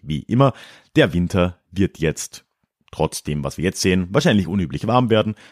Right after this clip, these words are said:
Der nächste Sommer wird wiederum unüblich heiß werden. Und die Chance, dass der Sommer zweitausenddreiundzwanzig der heißeste in der Geschichte war, ist jetzt auch nicht gerade klein. Und es wird auch weiterhin mehr Extremwetterereignisse geben. Und wie wir jetzt ja sehen, werden wir uns wohl in Zukunft weiterhin von Herbst und Frühling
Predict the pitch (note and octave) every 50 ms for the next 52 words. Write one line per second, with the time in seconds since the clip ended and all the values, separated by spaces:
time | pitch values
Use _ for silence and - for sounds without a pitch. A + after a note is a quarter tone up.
0 | _ - E3 D3 D3+ D3 - - - - - E2 F2 E2+ D#2+ - - F2+ G2+ F2+
1 | - - G#2+ D3+ D#3+ D3+ A2+ G#2 A2 G#2+ G#2 - - A#2 G#2+ G2+ F#2+ - - -
2 | C#2 - - - B2+ D3 C#3 - G2 G#2 G2+ G2+ G2 F#2+ G2 - _ _ _ -
3 | F2 E2+ - E2+ - - D#2+ D#2+ E2+ D#2+ - D2+ - D2+ - C#2 - - D#2 D#2
4 | D2+ - - C#2 C#2 D#2 - E2 G2 G#2+ G#2 - F2+ F2+ F2 - F2 E2 - D#2
5 | D2+ E2+ E2 C#2+ - - D#2+ D#2 D#2 D2 D2 D2 - E2+ D2+ - D2 C2+ D2 C2+
6 | - _ _ _ _ _ - D#2 - D2 C#2 - - D#2+ D#2 - - D#2 D2 -
7 | - - - - - - - - D3 D3 D3 D3 - - - - - - - -
8 | - - - - A#3 G#3+ - D3+ G#2+ G2+ F2+ F#2 G2+ G#2+ - - - - D#2+ D#2+
9 | - - - F#2+ G#2+ - G2+ G2+ G2+ F2+ D#2+ D2+ C#2+ D2+ D#2 D#2 - G2 - -
10 | - - G2 B2 C3 A2 A2 - F#2+ E2 C2+ E2 D#2+ D#2+ D2 - E2+ C2 D#2 D#2+
11 | D#2+ G#2 A#2+ A2 _ _ _ _ _ _ - D#2+ D#2+ D2 - - - _ _ _
12 | - F#2+ F2 F2 D#2+ E2 E2 - - E2 D#2 - D#2 D2+ D2+ D2+ C#2+ - _ -
13 | - - C3+ C3 A2 F#2+ F#2 F#2 E2+ C#2+ C#2 D2 D2 D#2 - B2 C#3+ - - F#2
14 | E2 F#2 F#2 E2 - - D#2 E2+ - E2+ D#2+ E2 D#2 D2+ D2 - - D2+ D2+ C#2
15 | C2 C#2+ C#2+ D2 - - D#2 D2 - - - C#2+ C2+ C2 C#2 C#2+ C#2